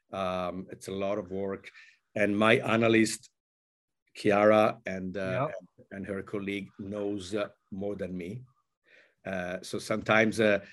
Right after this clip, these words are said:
Speaker 1: by law enforcement, I, uh, I'm, I'm asked, "Oh, what about this guy?" And I said,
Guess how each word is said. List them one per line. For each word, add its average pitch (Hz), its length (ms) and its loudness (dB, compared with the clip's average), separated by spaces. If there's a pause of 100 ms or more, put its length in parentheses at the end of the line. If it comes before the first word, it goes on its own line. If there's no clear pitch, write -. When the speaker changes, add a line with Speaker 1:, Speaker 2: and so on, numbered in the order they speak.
(280)
Speaker 1:
by 113 300 6
law 113 200 8
enforcement, 110 580 2
I, 98 160 0
uh, 101 240 0
I'm, 107 240 -6
I'm 104 160 -8
asked, 107 420 -6
"Oh, 143 300 4
what 123 240 0
about 160 320 2 (240)
this 117 260 -2
guy?" 104 600 -2
And 101 120 -8
I 98 60 -8
said, 104 260 -6